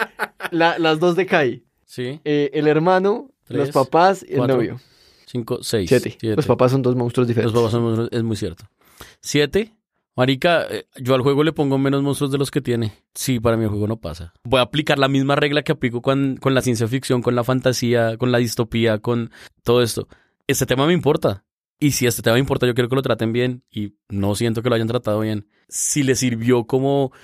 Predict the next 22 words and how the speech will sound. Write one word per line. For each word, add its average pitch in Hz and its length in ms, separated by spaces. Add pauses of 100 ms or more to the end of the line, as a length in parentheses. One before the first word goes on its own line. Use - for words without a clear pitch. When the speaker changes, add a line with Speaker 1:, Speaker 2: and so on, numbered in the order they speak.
(140)
Speaker 1:
Catarsis. 135 340
Speaker 2:
actividad 139 720
catártica, 139 760
sí, 131 220
al, 123 220
a 113 100
quien 117 180
hizo 117 140
el 117 40
juego, 143 420
la 120 200
felicito, 120 500
me 127 60
parece 127 260
muy 127 300
chévere. 151 460 (100)
Pero 143 260
como 123 380
juego, 156 560
como 131 320
objeto, 139 1000
como 139 400